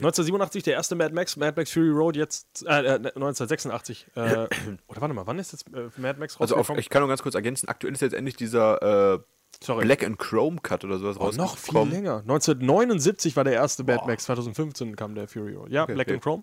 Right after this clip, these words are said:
Speaker 2: Ja, wer sich jetzt den Film in Schwarz-Weiß angucken will, das ist auch möglich.
Speaker 1: Äh, der sollte ja sogar noch ein neues Kino-Release bekommen. Weiß nicht, ob das wirklich noch was draus wird. Der wollte ja noch mal in Schwarz-Weiß rausbringen und ohne Ton, aber
Speaker 2: Ist, äh, bei Logan nicht die gleiche Geschichte? Gibt's den auch, nicht auch als Schwarz-Weiß-Cut einmal oder sowas?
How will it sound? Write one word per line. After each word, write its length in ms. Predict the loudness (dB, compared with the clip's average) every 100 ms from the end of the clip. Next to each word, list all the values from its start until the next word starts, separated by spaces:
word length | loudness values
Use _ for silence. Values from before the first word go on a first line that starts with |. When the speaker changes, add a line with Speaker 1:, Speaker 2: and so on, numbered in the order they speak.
| -2
Speaker 2:
Ja, 100 | 2
wer 100 | 2
sich 80 | 2
jetzt 120 | -2
den 60 | -4
Film 220 | -6 -6
in 60 | -2
Schwarz-Weiß 440 | 0 2 2 2
angucken 420 | -2 -4 -6 -2
will, 240 | -2 -2 -4 _ _ _ _
das 160 | -6 -4
ist 80 | -4
auch 180 | -6 -6
möglich. 420 | -8 -8 -12 -12 _ -6
Speaker 1:
Äh, 480 | 2 4 6 4 4 0
der 240 | 0 2
sollte 260 | 4 4 4
ja 60 |
sogar 260 | 2 4 4
noch 220 | 4 0
ein 80 | 0
neues 580 | 2 4 4 2 -2 -8
Kino-Release 680 | -4 0 2 2 0 -2 -4
bekommen. 580 | -10 -4 -2 -2 -4 -8 _
Weiß 220 | -6 -6 -4
nicht, 120 | -8
ob 80 | -4
das 280 | -4 -4 -6
wirklich 260 | -4 -4
noch 120 | -6 -4
was 140 | -6
draus 180 | -6 -6
wird. 100 | -4
Der 80 | -2
wollte 200 | -2 0
ja 40 | -2
noch 140 | -2
mal 140 | -2
in 100 | -2
Schwarz-Weiß 560 | -2 -4 -4 -2 -4 -2
rausbringen 420 | -4 -4 -4 -4
und 100 | -4
ohne 220 | -4 -4 -4
Ton, 340 | -4 -4 -4
aber 160 | -8 -6
Speaker 2:
Ist, 280 | -6 -6 -2
äh, 160 | -2
bei 120 | 0
Logan 320 | 2 4 2 -2
nicht 160 | -8
die 40 | -4
gleiche 280 | -4 -4
Geschichte? 360 | -6 -6 -8 -6
Gibt's 140 | -8 -6
den 80 | -10
auch, 220 | -10 -14
nicht 160 | -12 -8
auch 120 | -8
als 220 | -8 -12 -16
Schwarz-Weiß-Cut 760 | -8 -8 -6 -6 -6 -8 -8
einmal 200 | -8 -10
oder 140 | -8 -6
sowas? 360 | -4 -6 -8